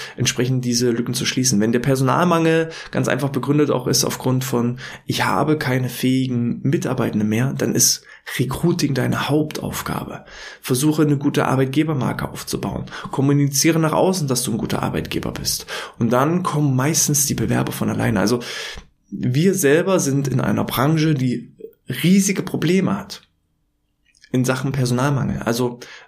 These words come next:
ähm, Physiotherapeuten sind, glaube ich, nach der Pflege inzwischen an Position Nummer zwei der, ähm, häufigsten Berufe, wo es einfach fehlt. Und da sieht man ja schon, ähm, Pflegekräfte sind, glaube ich, an Position eins, also,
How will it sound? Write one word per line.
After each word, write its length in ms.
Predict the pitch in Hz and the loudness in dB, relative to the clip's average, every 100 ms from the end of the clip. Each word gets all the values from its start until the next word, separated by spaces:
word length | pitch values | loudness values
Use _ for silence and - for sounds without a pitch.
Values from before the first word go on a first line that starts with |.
| - | -2
ähm, 560 | 127 127 127 123 - - | 0 2 0 -2 -4 -4
Physiotherapeuten 1160 | - 190 196 196 190 175 156 156 160 170 160 147 | 0 4 4 2 0 -2 -2 0 2 2 2 0
sind, 180 | 135 | 2
glaube 300 | 127 113 151 | 2 2 2
ich, 100 | 156 | 0
nach 340 | 135 127 180 - | 0 0 0 0
der 160 | 147 | 0
Pflege 720 | 127 - 147 180 143 139 151 156 | 0 0 2 2 2 2 0 -2
inzwischen 400 | 131 - 131 135 | -2 0 0 0
an 100 | 131 | 0
Position 640 | 131 147 151 151 131 131 | 2 2 2 0 0 2
Nummer 420 | 131 127 127 131 - | 2 0 -2 -4 -6
zwei 640 | - - - 123 139 165 131 | 0 2 2 2 4 4 4
der, 420 | 113 113 117 117 - - - - | 4 2 2 -2 -8 -10 -10 -4
ähm, 300 | 120 120 117 | 0 2 2
häufigsten 400 | 123 147 160 143 | 2 2 0 0
Berufe, 400 | 131 139 139 147 | 2 2 2 2
wo 80 | 127 | 2
es 100 | 127 | 0
einfach 320 | - - 127 | -2 -2 -4
fehlt. 640 | - - 170 170 104 - - - - - - | -2 -2 2 2 0 -4 -14 -16 -16 -12 -2
Und 140 | 120 | 2
da 60 | 117 | 2
sieht 220 | 139 151 | 0 0
man 140 | 165 | 2
ja 80 | 139 | 2
schon, 420 | 143 147 165 165 | 2 2 2 2
ähm, 220 | 135 127 - | 2 0 0
Pflegekräfte 600 | - 135 147 147 143 135 | 2 2 2 0 -2 0
sind, 140 | 135 | 2
glaube 180 | 131 123 | 2 0
ich, 60 | 120 | 0
an 80 | |
Position 380 | 120 117 - 101 | 0 -2 0 0
eins, 360 | - 90 185 - | 2 2 2 0
also, 180 | - | -4